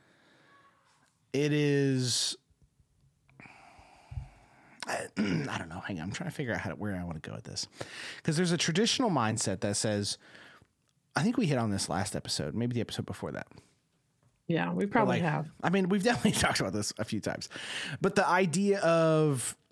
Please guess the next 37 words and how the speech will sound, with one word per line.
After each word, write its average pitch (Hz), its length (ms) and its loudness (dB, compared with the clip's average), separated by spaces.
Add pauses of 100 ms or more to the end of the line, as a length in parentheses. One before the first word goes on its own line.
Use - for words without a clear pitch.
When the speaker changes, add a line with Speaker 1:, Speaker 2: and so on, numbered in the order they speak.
(180)
Speaker 1:
we 156 440 0 (120)
ed-, 180 240 2
being 208 280 2
educated 160 520 0
means 143 300 0
knowing 135 400 2
very 123 220 2
specific 107 420 -2
things, 80 320 -4
right? 110 320 0
Knowing 156 540 2
the 139 80 0
fundamentals 175 480 0
of 156 80 0
science, 123 540 -2
knowing 139 340 0
your 143 100 0
grammar, 113 600 0 (460)
knowing 117 200 0
all 123 180 0
of 123 80 0
these 120 200 -2
things, 95 340 -2
et 95 80 -4
cetera, 98 220 0
et 95 60 -4
cetera, 87 180 -2
et - 60 -4
cetera. - 240 -4
Sure, 156 420 2 (260)
I 226 120 4
can 339 160 4
agree 233 340 0
with 240 160 0
all 247 180 4
of 156 120 0
that. - 200 -6